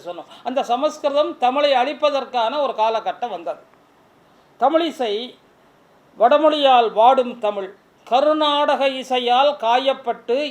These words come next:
இன்னலுறும் தமிழ் இசை. என்ன செய்வது, எது தவறு என்று இனம் கண்டு எதன் வழி செல்வது என்று மக்கள் குழம்பினர்.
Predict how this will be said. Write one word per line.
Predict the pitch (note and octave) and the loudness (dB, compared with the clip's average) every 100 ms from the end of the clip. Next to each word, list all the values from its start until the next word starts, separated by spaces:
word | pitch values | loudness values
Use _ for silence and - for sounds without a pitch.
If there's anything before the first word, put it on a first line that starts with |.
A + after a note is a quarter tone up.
| B3+ | -8
இன்னலுறும் | D4+ D4 A#3 A3 C4+ C4+ | -4 -2 -2 -6 -8 -6
தமிழ் | A#3+ C4 C4 B3+ | -2 -2 -2 -8
இசை. | B3 - B3+ - _ _ _ _ _ G3 | -14 -4 -4 -4 _ _ _ _ _ -2
என்ன | B3+ D4+ D4 | 0 0 0
செய்வது, | C#4+ C#4 C4 A3 G#3+ - _ _ | -2 0 -2 0 -4 -6 _ _
எது | G#3 C4 D4+ | -2 -2 -2
தவறு | D4+ A#3+ C4+ B3 G3+ - - | 0 0 2 0 -4 -8 -2
என்று | B3+ C4 A#3+ G3+ | -2 0 -6 -6
இனம் | G#3+ C4+ C#4+ C4 | -4 -4 -6 -4
கண்டு | A#3+ A#3 A3+ C4+ G#3 A3+ _ _ _ | -4 -4 -4 -4 -4 -8 _ _ _
எதன் | G3+ A3 C4 C#4+ | -4 -2 -2 -2
வழி | C4+ C4+ C4+ | -4 -4 -8
செல்வது | - B3+ B3 B3+ C4+ C#4 | -8 -6 -4 -4 -4 -6
என்று | C4+ A#3+ D4+ | -6 -6 -6
மக்கள் | C#4+ C#4 D4 C#4+ | -6 -4 -4 -4
குழம்பினர். | - C4+ C4 B3 G#3 F3+ | -2 -4 -2 -6 -8 -10